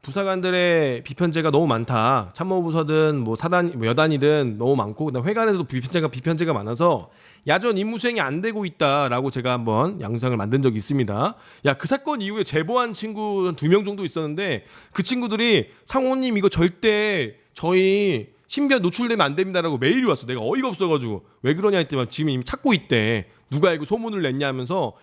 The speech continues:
그리고 지금 오늘도 사연을 보내준 친구가 "상호님 때문에 피해를 봤다." 무슨 피해? 그러니까 날, 나를 원망하는 건 아닌데 그 비편제라는 이유로 지금 비편제 간부들이 탄압받고 있다.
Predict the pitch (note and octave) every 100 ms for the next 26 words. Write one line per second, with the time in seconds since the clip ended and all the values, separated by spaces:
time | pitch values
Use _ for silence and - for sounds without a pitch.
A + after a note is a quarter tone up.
0 | _ - B3 G#3+ - G3+ F3 A3 A#3 F#3+
1 | F3+ A#3 A3+ D3+ F3+ F3+ D#3 D3 A3 G#3+
2 | C#3+ C#3+ A#3+ - _ - A#3+ C4 B3+ G3
3 | G#3 F#3+ F#3+ A#3 B3 - D4+ D4 A3+ D#3
4 | - C3 B2+ F#3+ G#3+ G3 A3+ B3 B2 A2+
5 | A#2+ F3+ C#3+ B2+ E3 E3+ B2+ D#3 G#3+ G#3
6 | G#3+ G3+ B2 C3 F3 B2 - _ - F#3
7 | G3+ F3+ B3 A3 G#3+ G3+ E3 D#3+ F#3 G#3+
8 | G3 D#3+ D#3+ D3 F#3+ F3 C3+ D#3 F3 D#3+
9 | F#3 C4+ D4 B3+ - E3 - A2 G#2+ A#2+
10 | E2+